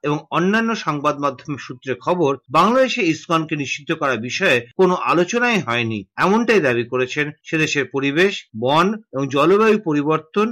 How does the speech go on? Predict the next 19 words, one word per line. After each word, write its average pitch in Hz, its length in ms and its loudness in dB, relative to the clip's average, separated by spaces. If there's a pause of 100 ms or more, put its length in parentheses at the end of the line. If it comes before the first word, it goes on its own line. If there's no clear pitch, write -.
(260)
জলসম্পদ 196 720 2
মন্ত্রকের 147 500 -2
উপদেষ্টা 151 500 -2 (240)
সৈয়দা 165 380 4 (180)
রিজওয়ানা 160 540 2 (100)
হাসান। 107 400 -6 (180)
তিনি 226 180 0
বলেছেন, 233 460 2 (160)
বাংলাদেশে 196 580 2 (120)
ইসকনকে 185 520 -2
নিষিদ্ধ 160 360 -6
করার 147 260 0
বিষয়ে 127 380 0 (220)
সরকারে 151 540 2
কোনো 147 300 -2 (160)
আলোচনাই 156 340 2 (180)
হয়নি। 90 420 -8 (160)
তার 139 220 0
কথায় 147 400 0